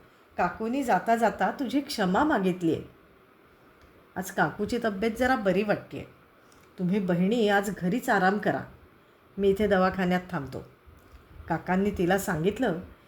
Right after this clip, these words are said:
की, "माझ्या टेबलाच्या ड्रॉवरमध्ये ती डायरी आहे, ती नक्की वाच." तिच्या लहानपणापासून काकूला रोज रात्री डायरीत काहीतरी लिहायची सवय आहे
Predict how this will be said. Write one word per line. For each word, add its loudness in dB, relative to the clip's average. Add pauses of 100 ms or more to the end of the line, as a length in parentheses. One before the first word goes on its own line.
(220)
की, -2
"माझ्या 2
टेबलाच्या 4
ड्रॉवरमध्ये 0
ती -2
डायरी 2
आहे, 2
ती -8
नक्की -6
वाच." -4 (920)
तिच्या 2
लहानपणापासून -2 (640)
काकूला 2
रोज 0
रात्री 2
डायरीत 2 (100)
काहीतरी -4
लिहायची -2
सवय 0
आहे 2